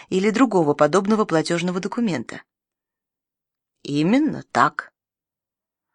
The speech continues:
«Ну что же, в таком случае, месье Тавене, прошу извинить за еще одно вмешательство в ваш рассказ». «Ну, мне немного осталось добавить.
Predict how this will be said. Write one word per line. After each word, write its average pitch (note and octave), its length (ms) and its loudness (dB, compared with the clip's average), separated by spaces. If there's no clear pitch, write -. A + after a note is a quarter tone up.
«Ну F#3+ 100 -6
что D3 220 -6
же, C#3 80 -10
в - 60 -14
таком F#3+ 260 2
случае, A#3 400 2
месье C4+ 280 2
Тавене, B3+ 460 0
прошу F#3 320 2
извинить F#3+ 640 0
за D#3 220 0
еще F3+ 260 2
одно D#3 220 2
вмешательство E3+ 720 -2
в E3 60 -6
ваш D3 260 -4
рассказ». - 560 -10
«Ну, A#3+ 520 2
мне A3 240 4
немного A3+ 500 6
осталось D#3 480 4
добавить. C#3+ 640 0